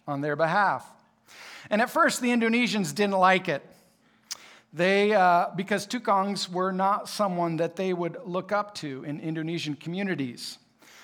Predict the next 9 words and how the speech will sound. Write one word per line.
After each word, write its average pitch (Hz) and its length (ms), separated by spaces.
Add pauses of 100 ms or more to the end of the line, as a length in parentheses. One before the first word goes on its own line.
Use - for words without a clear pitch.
(140)
They 202 220
were 226 220
the 196 280
invisible 185 640
people. 151 640 (880)
They 185 100
were 190 120
the 185 80
poor. 185 580